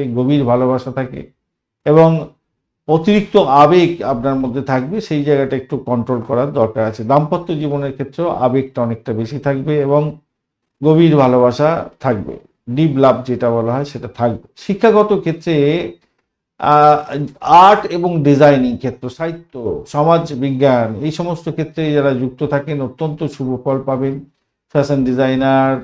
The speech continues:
ইন্টেরিয়র ডিজাইনার, আর্টিস্টিক্যাল, মিউজিক সংক্রান্ত ক্ষেত্র, শিক্ষকতা, কাউন্সেলিংয়ের কাজকর্ম, রেস্টুরেন্ট, হোটেল,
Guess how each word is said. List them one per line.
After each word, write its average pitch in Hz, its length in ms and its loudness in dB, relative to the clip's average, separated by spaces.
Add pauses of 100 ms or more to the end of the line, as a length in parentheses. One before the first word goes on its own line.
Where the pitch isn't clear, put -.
(120)
ইন্টেরিয়র 131 400 0
ডিজাইনার, 131 840 0
আর্টিস্টিক্যাল, 131 800 -2
মিউজিক 127 460 -4
সংক্রান্ত 123 480 -6
ক্ষেত্র, 127 480 -6 (340)
শিক্ষকতা, 127 640 -4
কাউন্সেলিংয়ের 127 720 -4
কাজকর্ম, 127 500 -4
রেস্টুরেন্ট, 127 520 -4
হোটেল, 127 340 -2